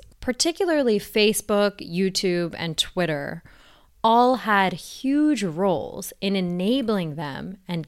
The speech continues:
giving them a platform to thrive dangerously. We're hearing a lot, and we have heard a lot, about how platforms can't do anything to regulate social media legally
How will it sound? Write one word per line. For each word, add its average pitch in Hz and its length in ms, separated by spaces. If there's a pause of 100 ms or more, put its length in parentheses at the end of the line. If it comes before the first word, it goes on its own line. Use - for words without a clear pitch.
(100)
giving 233 360
them 196 140
a 156 60
platform 160 800
to 151 180 (220)
thrive 170 600 (200)
dangerously. - 880 (520)
We're 285 140
hearing 349 460
a 240 80
lot, - 680 (100)
and 185 100
we 202 140
have 233 400
heard 180 260
a 160 60
lot, - 400 (400)
about 185 280
how 214 340
platforms 226 840
can't 233 460
do 226 280
anything 165 640
to 160 180
regulate 214 580
social 180 340
media 156 400
legally 165 760